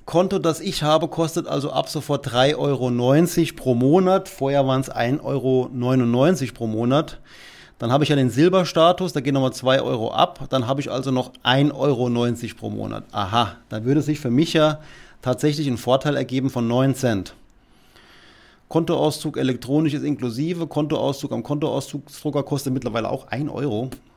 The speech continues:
Äh, null neununddreißig je Transaktion, nicht bediente Transaktion, also beleglose Überweisung, Überweisung per Online-Banking, Überweisung per Telefon. Also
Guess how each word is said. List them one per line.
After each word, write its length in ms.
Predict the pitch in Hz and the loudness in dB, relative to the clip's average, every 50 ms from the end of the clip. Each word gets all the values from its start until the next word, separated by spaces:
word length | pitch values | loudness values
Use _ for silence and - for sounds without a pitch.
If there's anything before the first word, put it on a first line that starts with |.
| _ _ - - - - - - - - - - | _ _ -20 -20 -20 -20 -20 -20 -20 -18 -16 -12
Äh, 320 | 117 117 117 120 120 120 | -10 -10 -8 -8 -8 -6
null 280 | 123 123 131 139 139 135 | -4 -2 -2 0 0 0
neununddreißig 840 | 131 127 127 131 127 110 104 113 113 120 131 127 - 135 110 - | 0 0 0 0 0 -2 0 -2 0 0 -2 -2 -6 -8 -8 -6
je 120 | 120 120 120 | -6 -6 -6
Transaktion, 1700 | - - 113 120 123 117 - - 90 - - - - - - - - 117 110 113 120 127 135 143 151 160 165 165 170 170 170 160 - - - - - | -6 -4 -4 -4 -4 -4 -6 -8 -10 -10 -10 -14 -18 -18 -16 -12 -10 -6 -4 -2 -2 0 0 0 2 2 2 0 0 -2 -2 -4 -6 -10 -14 -8 -4
nicht 300 | 143 131 156 160 - - | -2 -2 -2 -2 -4 -8
bediente 380 | - 98 - 110 107 98 104 104 | -10 -8 -8 -8 -6 -8 -8 -10
Transaktion, 680 | - 104 101 101 - - - - - - 107 107 101 | -10 -10 -10 -10 -10 -14 -16 -16 -14 -12 -10 -10 -8
also 160 | 95 104 104 104 | -10 -10 -10 -8
beleglose 520 | 104 117 113 131 143 143 - 147 123 135 | -6 -2 0 0 -2 0 -2 -2 -2 -2
Überweisung, 920 | 117 117 110 104 95 98 98 107 139 165 143 104 104 104 117 156 170 156 - _ _ _ _ _ _ _ _ _ _ _ _ _ _ _ - | -2 -2 -2 -2 -2 0 0 0 0 -2 -2 -2 -2 -2 -2 -2 -4 -6 -10 _ _ _ _ _ _ _ _ _ _ _ _ _ _ _ -8
Überweisung 640 | - 123 110 113 104 98 101 107 139 139 151 143 131 | -6 -2 -2 -2 0 0 0 0 0 0 -2 -4 -4
per 200 | - 113 101 - | -4 -6 -4 -4
Online-Banking, 880 | 104 135 175 156 113 101 101 98 85 95 98 107 107 - 127 135 131 | -2 -2 0 0 0 0 -2 -2 -4 -6 -6 -6 -4 -4 -4 -4 -4
Überweisung 580 | - 131 110 113 107 104 107 113 131 131 139 123 | -4 -4 -2 -2 -2 0 0 0 0 -2 -2 -4
per 160 | 113 120 117 | -4 -6 -8
Telefon. 460 | - - 117 113 107 - 117 127 120 | -8 -8 -8 -8 -8 -8 -8 -8 -8
Also 180 | 117 101 101 | -8 -8 -10